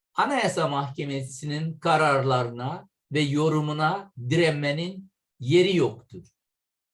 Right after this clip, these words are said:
Dolayısıyla Anayasa Mahkemesi kararları sadece umumi mahkemeleri değil, aynı zamanda yürütme erki dahil olmak üzere tüm devlet erklerini bağlar.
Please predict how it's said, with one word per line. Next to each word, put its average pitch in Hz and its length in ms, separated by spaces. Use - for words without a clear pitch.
Dolayısıyla 220 880
Anayasa 185 580
Mahkemesi 139 680
kararları 127 880
sadece 175 1040
umumi 180 460
mahkemeleri 127 920
değil, 135 380
aynı 240 340
zamanda 135 800
yürütme 185 640
erki 147 560
dahil 143 360
olmak 151 540
üzere 127 560
tüm 131 600
devlet 165 480
erklerini 135 640
bağlar. 104 500